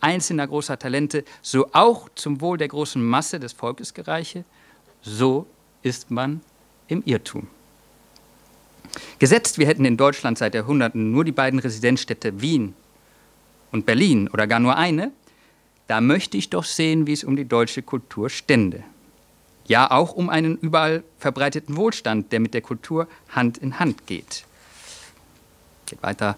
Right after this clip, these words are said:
„Frankfurt, Bremen, Hamburg, Lübeck sind groß und glänzend,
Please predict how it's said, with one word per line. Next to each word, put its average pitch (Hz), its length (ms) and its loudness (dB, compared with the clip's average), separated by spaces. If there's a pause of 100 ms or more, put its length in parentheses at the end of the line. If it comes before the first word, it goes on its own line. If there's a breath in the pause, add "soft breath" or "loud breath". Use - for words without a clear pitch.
(320 loud breath)
„Frankfurt, 156 640 2
Bremen, 143 500 0
Hamburg, 143 420 0
Lübeck 143 360 0 (560 loud breath)
sind 107 220 -2
groß 175 260 8
und 180 140 2
glänzend, 156 640 0